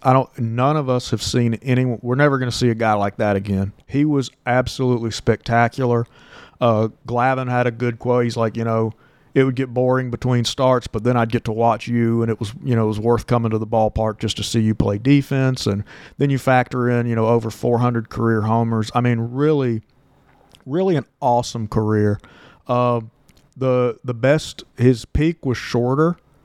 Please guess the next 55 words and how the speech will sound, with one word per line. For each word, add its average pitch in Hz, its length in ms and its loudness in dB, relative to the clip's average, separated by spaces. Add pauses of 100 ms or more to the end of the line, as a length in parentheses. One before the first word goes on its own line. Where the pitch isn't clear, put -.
(300)
um, 120 260 0
than 113 140 0
a 104 40 -4
lot 117 220 2
of 117 80 -4
guys, 123 340 0
right? 113 440 0
And 110 120 -2
we 107 80 0
know 110 160 0
what 107 200 2
happened 107 420 0
his 107 140 -2
last 107 340 0
year 120 160 2
in 117 60 2
Atlanta, 117 600 0
goes 107 260 0
to 117 60 -10
the 107 80 -2
Dodgers, 104 680 0
and, 98 240 -8
and, 113 160 -4
you 107 80 -4
know, 113 60 -8
all 110 280 2
of 107 60 0
that. 110 200 0
He 117 120 0
di-, 117 120 0
he 120 120 0
didn't 120 200 2
finish 117 300 0
strong, 120 500 -2
but 107 260 0 (560)
his 151 240 2
peak 143 360 -2
years, 123 600 0
and 113 100 0
even, 131 260 4
I 95 60 -4
mean, 101 180 -2
obviously 110 380 2
his 101 100 -2
early 110 280 2
years 107 200 2
with 104 100 -4
the 98 40 -6
two 110 200 2
home 104 220 0
runs 110 460 0 (840)
in 120 100 -2
the 110 60 0
World 110 240 0
Series, 135 400 0